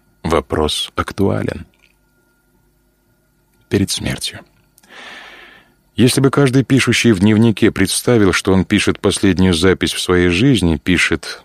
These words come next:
перед смертью, то Ж Ж стал бы собранием очень интересного материала. Что бы я написал?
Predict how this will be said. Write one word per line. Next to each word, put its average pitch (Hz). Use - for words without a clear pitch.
перед 80
смертью, 113
то 92
Ж 85
Ж 127
стал 120
бы 110
собранием 107
очень -
интересного 78
материала. 71
Что -
бы 85
я 104
написал? 78